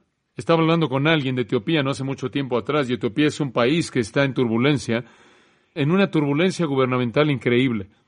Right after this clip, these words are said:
La revolución se está llevando a cabo en Etiopía, y diríamos que es el peor tipo de situación en términos gubernamentales. Estamos hablando del hecho de que en una situación de crimen como en Etiopía, y esto es lo que la persona me comentó,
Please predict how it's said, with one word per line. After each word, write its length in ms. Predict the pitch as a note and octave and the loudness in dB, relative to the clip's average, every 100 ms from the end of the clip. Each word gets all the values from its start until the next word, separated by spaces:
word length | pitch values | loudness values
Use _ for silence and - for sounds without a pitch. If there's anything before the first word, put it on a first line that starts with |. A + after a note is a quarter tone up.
| _ | _
La 80 | D3 | 4
revolución 480 | C#3+ C#3 C#3 G3 A3 | 4 4 2 2 0
se 80 | D3 | 0
está 140 | D#3+ | 0
llevando 260 | D3+ D#3 C#3+ | 2 2 0
a 60 | |
cabo 200 | D3 D3 | 0 0
en 60 | C3+ | 0
Etiopía, 500 | A#2 A2+ E3 G#3+ - _ _ _ _ | -4 -4 -2 -4 -6 _ _ _ _
y 80 | D3 | 2
diríamos 600 | D3 D#3+ A3+ D#3 D#3 D#3 | 4 4 4 2 0 -2
que 80 | F#3 | -2
es 60 | D#3+ | -4
el 120 | C#3 | -2
peor 160 | E3+ | -2
tipo 240 | F3 D3 D3+ | -2 0 -2
de 80 | A#2+ | -2
situación 680 | B2+ C3 B2 - E3 D3+ | -4 0 0 2 2 2
en 100 | B2 | 0
términos 380 | A2+ C#3+ C3+ A2+ | 0 0 0 -2
gubernamentales. 800 | A#2+ A#2 A#2 A#2 A2 D#3+ C3 - _ _ - | 0 0 0 -2 0 0 -2 -10 _ _ -12
Estamos 400 | C3 F#3 G3 E3 | -4 -2 0 0
hablando 320 | E3 F#3 E3+ | 0 2 2
del 200 | C3+ D3 | 2 2
hecho 520 | E3+ E3 A#2+ A#2 C#3+ _ _ B2 | 0 0 -4 -6 -6 _ _ -2
de 180 | C#3+ | -2
que 120 | - D3+ | 0 -2
en 80 | |
una 200 | G3+ A#3 | 2 2
situación 500 | F3 E3+ C#3+ C3 F#3 | 0 0 -2 0 0
de 120 | E3+ - | 0 0
crimen 320 | D#3+ E3+ D3 | 0 0 -2
como 220 | C3+ C3 | -2 -2
en 80 | B2+ | -2
Etiopía, 720 | - B2 G2+ D#3+ B2+ A#2+ - _ _ C3+ | -2 -4 0 2 2 2 -4 _ _ 0
y 120 | D#3+ | 2
esto 180 | E3 F3+ | 4 2
es 40 | |
lo 100 | C#3+ | 2
que 100 | B2 | 0
la 120 | A#2 | -2
persona 600 | A#2+ A#2 D3+ D#3 C#3+ C3+ C3 | -2 -4 -2 0 0 -2 -6
me 260 | A#2+ B2 | -2 -2
comentó, 760 | B2+ B2+ B2 A2 D3+ B2+ A#2 | 0 0 0 2 2 2 0